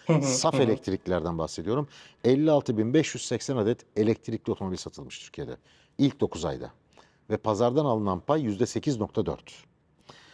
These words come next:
Speaker 2: Ee, Eylül'de ise dokuz bin beş yüz kırk sekiz adet satılmış. Eylül'de pazar payı yüzde on üç nokta yedi.
Speaker 1: Eylül'de
Speaker 2: Burada
Speaker 1: tek başına.
Speaker 2: tabii Tesla ve tog'un satışları burada yükseltiyor
Speaker 1: Hı hı.
Speaker 2: pazar payını.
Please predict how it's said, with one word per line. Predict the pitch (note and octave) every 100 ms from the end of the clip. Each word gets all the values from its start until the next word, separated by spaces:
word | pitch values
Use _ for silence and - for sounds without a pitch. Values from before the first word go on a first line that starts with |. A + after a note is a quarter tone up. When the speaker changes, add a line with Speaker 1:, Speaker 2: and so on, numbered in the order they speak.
| - _ -
Speaker 2:
Ee, | G2+ G2 F#2+ F#2 F#2 -
Eylül'de | B2 C3+ C#3+ D3 D#3
ise | D3 - E3 D#3
dokuz | C#3+ C#3 C3
bin | C#3
beş | C#3 -
yüz |
kırk | - -
sekiz | - C3
adet | A#2+ F#2+
satılmış. | - F#2 A#2 C#3 D#3+ - - - _
Eylül'de | A2+ A#2 C3 D3+ D3+
pazar | E3+ D#3+ B2 A2+
payı | D3+ D#3+
yüzde | C#3 A2+
on | D3 D#3+
üç | -
nokta | A2+ - C#3+
yedi. | A2+ F#2 - _ _ _ _ _ _ _ - - _ _ _
Speaker 1:
Eylül'de | D#3 C#3+ A#3
Speaker 2:
Burada | D#3 B2
Speaker 1:
tek | -
başına. | - - - _ _ _ _ _ _ _ -
Speaker 2:
tabii | C3+ B2 A#2+ - - -
Tesla | D3+ - D3
ve | C3
tog'un | - C3
satışları | D#3+ D3 - - D3+
burada | C#3 F#2+ D#2+ - _ _ D2+
yükseltiyor | F#2 - G2 A#2 F#2+
Speaker 1:
Hı | F2
hı. | -
Speaker 2:
pazar | F2+ F2
payını. | D#2+ F#2 G#2+ D3+